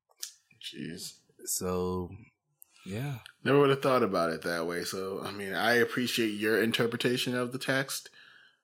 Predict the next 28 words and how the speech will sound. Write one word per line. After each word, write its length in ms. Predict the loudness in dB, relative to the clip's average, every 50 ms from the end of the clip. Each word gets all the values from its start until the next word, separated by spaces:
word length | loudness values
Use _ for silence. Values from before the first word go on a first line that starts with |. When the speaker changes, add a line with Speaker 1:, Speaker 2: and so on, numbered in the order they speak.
| _ _ -8
Speaker 1:
Um, 560 | -6 -4 -2 -2 -2 -2 -2 -4 -6 -8 -12 -16 _ _ _ _ _ _ _ _ -12
I 240 | -12 -10 -2 0 0
just 120 | 2 4
feel 120 | 4 6 8
like 260 | 8 8 6 4 0 -4 -8 -12 -12 -6 -4
<laughs> 260 | -4 -4 -4 2 4
I'm 140 | 4 6 8
in, 220 | 6 6 6 4 2
I'm 120 | 0 0 0
in 120 | 2 2
class. 500 | 2 2 4 6 6 6 6 4 2 -2 -10 -16 -20 -20 -14 _
Wow, 580 | 10 12 12 12 12 12 12 10 10 6 4 2 4
that 180 | 6 8 8
was 140 | 8 8 8
amazing. 440 | 6 4 4 4 4 2 2 2 2
I, 100 | 2 2
ju-, 160 | 0 0 0 4
I, 100 | 4 6 6 4 4 2 2 4 6
I 100 | 6 6
really 420 | 4 4 4 4 4 4 6 4 4
appreciate 640 | 4 2 0 0 0 2 2 2 4 2 2 0 0
the 80 | 0
way 160 | 2 4 4 4
you 180 | 4 4 2 2
look 180 | 0 0 0 -2
at 160 | -2 -2 -2
that. 280 | -2 0 0 0 -2 -4 -8 -14 -14 -16 -18 -20 _ _
Um, 520 | 8 10 10 12 10 8 8 6 2 -4